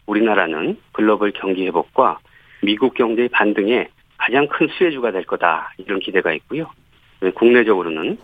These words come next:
지난 삼월 통과된 십오조 원 규모의 추경 효과, 그리고 최근의 경기 개선 흐름을 반영해서 아이엠에프의 경우에는 우리나라 성장률 전망을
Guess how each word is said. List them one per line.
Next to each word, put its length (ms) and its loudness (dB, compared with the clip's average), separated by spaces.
지난 240 2
삼월 220 0
통과된 540 0
십오조 400 0
원 160 2
규모의 300 0
추경 320 2
효과, 420 -2
그리고 240 -4
최근의 440 2
경기 640 2
개선 260 -4
흐름을 300 0
반영해서 680 0
아이엠에프의 600 0
경우에는 580 -2
우리나라 460 2
성장률 380 2
전망을 540 0